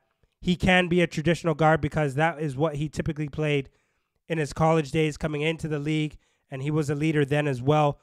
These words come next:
so it shouldn't be hard for him to go back to playing that kind of, that style of play. But as I mentioned, when the, when the personnel in your lineup changes, your game has to change as well to fit whatever best,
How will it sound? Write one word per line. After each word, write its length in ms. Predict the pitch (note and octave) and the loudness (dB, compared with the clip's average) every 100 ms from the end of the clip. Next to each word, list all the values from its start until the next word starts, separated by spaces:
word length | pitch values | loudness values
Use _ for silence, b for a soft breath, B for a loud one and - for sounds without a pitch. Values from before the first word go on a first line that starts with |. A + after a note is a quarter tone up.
| _ _ _ | _ _ _
so 180 | - D3 | -6 -6
it 100 | C#3 | -4
shouldn't 280 | E3 D#3+ | -6 -6
be 160 | C#3+ D3 | -6 -4
hard 480 | C3 D#3 D#3 C#3 B2+ _ _ _ _ | 2 4 4 2 -4 _ _ _ _
for 100 | D3 | -4
him 160 | D3+ C#3+ | -4 -4
to 100 | C#3+ | 0
go 160 | D3+ | 0
back 220 | D3 D3 | 2 0
to 80 | - | -2
playing 240 | - D3+ C#3+ | -4 -2 -4
that 220 | C#3 - | -8 -6
kind 200 | D#3 D3 | -6 -4
of, 140 | C3+ - _ | -8 -12 _
that 280 | D3 C3 - | -8 -8 -10
style 320 | - D#3+ D3+ | -2 2 2
of 120 | C3 | 0
play. 280 | - F#3 F3+ | -2 2 2
But 280 | C#3+ C#3 B2+ _ _ _ _ _ - | 2 -2 -4 _ _ _ _ _ -4
as 160 | D#3+ | 0
I 80 | D#3 | 0
mentioned, 440 | D3 F3 - D3 | 2 0 0 -4
when 140 | C#3+ D3+ | -2 -2
the, 200 | C#3+ D#3 | -4 -6
when 180 | - D#3 | -4 -4
the 60 | C#3 | -2
personnel 640 | - F#3+ F3+ E3+ F3 E3+ | 4 4 4 0 0 2
in 100 | D#3+ | 0
your 140 | D3+ | -2
lineup 360 | C#3 D#3 D#3+ C#3 | 0 0 0 -4
changes, 600 | - E3+ F#3 D#3+ C3+ A#2+ _ _ _ _ - | -2 0 0 0 -2 -4 _ _ _ _ 0
your 220 | D#3+ E3 | 2 4
game 240 | E3 E3 | 2 0
has 200 | D3+ D3+ | 0 -4
to 100 | D3+ | -6
change 260 | - D#3+ C#3+ | -4 -2 -2
as 140 | A#2+ | -4
well 400 | B2+ D#3+ D3 B2+ - _ _ _ _ _ | 2 4 4 0 -8 _ _ _ _ _
to 80 | D#3 | -8
fit 240 | - F3+ | -2 -2
whatever 380 | E3 D#3 D3+ C#3+ | 0 -2 -2 -2
best, 480 | A#2+ D3 C#3 - | 0 -2 -2 -8